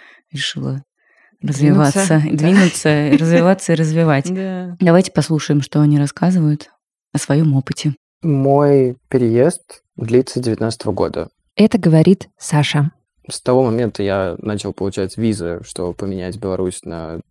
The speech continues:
Speaker 3: другую страну. Причем даже это было не словом «поменять»,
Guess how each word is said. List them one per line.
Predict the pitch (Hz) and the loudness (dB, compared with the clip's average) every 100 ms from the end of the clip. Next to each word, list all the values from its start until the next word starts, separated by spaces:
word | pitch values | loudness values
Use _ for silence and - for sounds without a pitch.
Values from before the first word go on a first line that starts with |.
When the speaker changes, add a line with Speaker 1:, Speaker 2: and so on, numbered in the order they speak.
| _ - | _ -14
Speaker 3:
другую | 107 104 | -6 -6
страну. | 92 - 87 143 214 - _ _ _ _ _ _ | -6 -8 -6 -4 -4 -10 _ _ _ _ _ _
Причем | - - 104 87 | -16 -10 -8 -8
даже | 95 92 90 95 85 90 - | -8 -8 -8 -8 -8 -10 -12
это | 110 104 | -10 -6
было | 101 | -6
не | 98 | -6
словом | - 113 98 | -4 -4 -2
«поменять», | 98 95 98 - - | -6 -8 -6 -8 -10